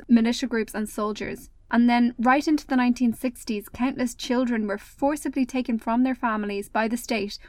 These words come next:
or church missions, and the victims of those schemes are known as stolen generations. An inquiry report from nineteen ninety-seven suggests that perhaps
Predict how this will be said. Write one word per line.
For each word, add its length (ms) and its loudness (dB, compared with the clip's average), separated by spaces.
or 120 -4
church 420 -2
missions, 540 -2
and 120 6
the 60 2
victims 460 2
of 100 -4
those 240 -2
schemes 400 0
are 160 0
known 240 2
as 100 -4
stolen 520 0
generations. 800 -6
An 100 8
inquiry 560 4
report 400 -4
from 140 0
nineteen 340 0
ninety-seven 580 0
suggests 440 -2
that 180 -10
perhaps 420 -4